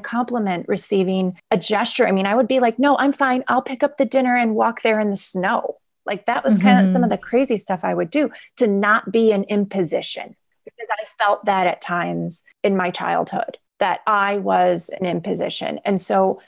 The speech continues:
Speaker 1: I had to learn to take up space and allow people to give to me. And I had to just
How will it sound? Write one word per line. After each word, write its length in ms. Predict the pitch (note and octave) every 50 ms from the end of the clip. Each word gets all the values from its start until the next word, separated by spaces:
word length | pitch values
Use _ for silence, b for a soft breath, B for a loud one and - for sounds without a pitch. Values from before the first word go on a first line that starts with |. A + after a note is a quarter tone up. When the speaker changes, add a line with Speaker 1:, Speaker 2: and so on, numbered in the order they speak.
| B B B
Speaker 1:
I 120 | - G3+
had 240 | G3+ G3+ G#3+ G3+ F#3+
to 120 | - G#3
learn 240 | F#3+ F#3+ G#3+ G#3+ A3
to 100 | G#3+ A3
take 240 | G3+ - G#3+ G3 -
up 120 | F#3+ F3 -
space 580 | - - - G#3 F#3+ F3+ F3+ E3 - - - b b b _
and 160 | G3+ G3 F#3
allow 760 | G3+ F#3 F#3 G3 F#3+ F#3+ F#3+ F#3 F#3 F3+ F3+ F3 E3+ F3+ F#3+ _ _ _
people 320 | - - G3+ F#3+ G3 F#3 E3+
to 480 | - - - G#3 F#3 F3 E3 E3 A3 _ _
give 280 | - A3+ A3+ A#3+ A#3 -
to 140 | - - A#3+
me. 120 | G#3 F#3+ -
And 100 | - F#3
I 80 | F3+
had 100 | F#3+ F3+ -
to 60 | F#3
just 260 | D#3+ - F3+ - -